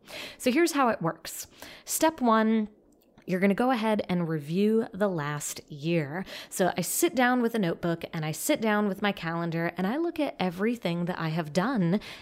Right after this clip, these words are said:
in the last year. Every person that I've hung out with, every activity that I've done, every class that I have taught,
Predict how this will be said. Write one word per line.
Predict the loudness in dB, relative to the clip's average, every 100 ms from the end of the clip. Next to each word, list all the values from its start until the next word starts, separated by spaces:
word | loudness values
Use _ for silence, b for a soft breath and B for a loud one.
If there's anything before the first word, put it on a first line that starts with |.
| B
in | 4
the | 4
last | 2 0 -2 0
year. | 2 2 0 -8 -10 B B
Every | 0 2 2
person | 0 -2 0 2
that | 4
I've | 4
hung | 2 0 2 2
out | 2 2
with, | 0 0 -2
every | -2 2 2
activity | 2 0 -4 -2 0 0 0
that | 0 -2
I've | -4 -2
done, | -2 -2 -4 -2
every | 0 0
class | -2 -6 -2 -2 -2 -4
that | -2
I | -2 -4
have | -6 -10
taught, | -10 0 2 2 0 -10